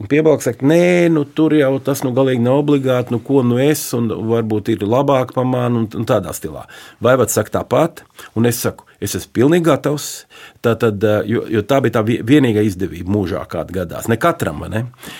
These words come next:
Es esmu pilnīgi gatavs, es esmu uzkāpis pa tām kāpnēm, es esmu bijis ierēdnis, es esmu ministru viet-,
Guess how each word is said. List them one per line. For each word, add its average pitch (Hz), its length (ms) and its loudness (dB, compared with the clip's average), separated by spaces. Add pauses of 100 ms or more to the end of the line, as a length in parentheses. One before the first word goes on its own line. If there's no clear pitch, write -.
(200)
Es 110 240 0
esmu - 140 -6
pilnīgi 170 320 4
gatavs, 139 440 4
es 123 140 -4
esmu 120 220 -2
uzkāpis 156 420 0
pa 156 120 -2
tām 143 200 2
kāpnēm, 101 520 -4
es 104 120 -6
esmu 117 180 -4
bijis 139 240 0
ierēdnis, 85 460 -4
es 104 140 -4
esmu 117 180 -2
ministru 123 500 0
viet-, 95 280 -4